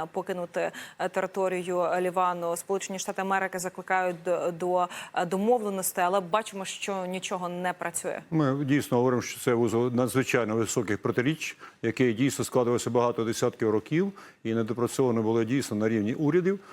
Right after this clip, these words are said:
Speaker 2: на рівні якраз, е, тих проєктів, які все-таки створювали передумови, щоб і укріпити позиції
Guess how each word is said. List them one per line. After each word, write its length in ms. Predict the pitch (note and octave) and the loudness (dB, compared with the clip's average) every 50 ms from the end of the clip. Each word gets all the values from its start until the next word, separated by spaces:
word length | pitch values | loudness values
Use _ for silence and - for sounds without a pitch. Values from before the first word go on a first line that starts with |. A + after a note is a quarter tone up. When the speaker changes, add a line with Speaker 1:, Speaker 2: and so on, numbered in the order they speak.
| - - _ - | -20 -16 _ -2
Speaker 2:
на 80 | B2 | 0
рівні 180 | A#2+ B2+ B2+ B2+ | 2 4 4 4
якраз, 380 | B2+ A#2 - C3 B2 G#2+ - - | 4 4 2 2 2 2 2 2
е, 140 | B2 A#2+ | 2 4
тих 180 | A2+ - C#3+ B2 | 4 2 0 0
проєктів, 360 | - - B2+ B2+ A#2 - B2 | 2 2 2 2 2 0 0
які 200 | A#2 - - C3 | -2 0 0 -2
все-таки 400 | A#2 - C3+ A#2+ A2 - - A2+ | -2 0 0 0 0 0 -2 -2
створювали 400 | - - B2+ C3 B2 A#2+ A#2+ A#2 | -2 0 2 2 4 4 4 2
передумови, 520 | - - A#2+ A#2+ A#2+ B2 B2+ B2 A#2 A2 G2 | 2 0 0 0 2 2 2 4 2 2 0
щоб 260 | - - B2+ A#2 - | 0 -2 -2 -2 0
і 120 | D#3+ C#3+ | 2 2
укріпити 560 | C3 C3+ C3 B2+ - - B2 A2+ A#2+ A2 A#2+ | 2 2 0 -2 -4 -2 0 0 0 0 0
позиції 500 | G#2 A#2 A2+ G2+ A#2+ A2 - - A#2 G#2+ | 0 0 2 2 2 0 0 0 -2 -2